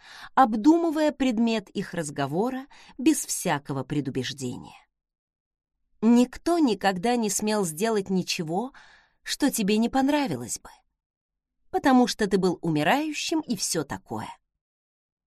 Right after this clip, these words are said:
Тебя считали таким бедненьким. «Но больше я не собираюсь быть бедненьким», упрямо заявил Колин.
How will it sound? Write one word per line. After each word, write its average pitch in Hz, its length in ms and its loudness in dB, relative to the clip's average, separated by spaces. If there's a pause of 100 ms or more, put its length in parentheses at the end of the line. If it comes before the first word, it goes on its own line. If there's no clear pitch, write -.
(160)
Тебя 247 320 2
считали 196 460 2
таким 185 440 0
бедненьким. 165 800 0 (1800)
«Но 214 200 6
больше 277 500 4
я 214 240 2
не 254 140 6
собираюсь 277 640 4
быть 151 240 2
бедненьким», 143 920 0 (600)
упрямо 165 520 -2
заявил 131 380 -6
Колин. 120 420 -10